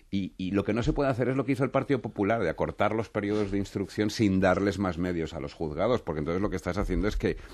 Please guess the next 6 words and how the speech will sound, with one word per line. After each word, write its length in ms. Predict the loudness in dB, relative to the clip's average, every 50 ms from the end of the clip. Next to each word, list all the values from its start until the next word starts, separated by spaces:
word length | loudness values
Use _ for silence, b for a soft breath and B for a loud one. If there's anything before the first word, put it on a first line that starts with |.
| B -4
muchas 540 | 0 2 4 4 4 2 2 -2 -4 -2
causas 360 | -2 0 0 0 0 -4 -4 -4
terminen 400 | -4 -4 -4 -4 -4 -4 -4 -4
decayendo 480 | -2 -2 -2 -2 -2 -2 -2 -2 0
porque 360 | 4 6 6 8 6 4 b b b b -8
prescriban. 640 | -6 -6 -6 -6 -6 -4 -4 -2 -2 -4 -6 -8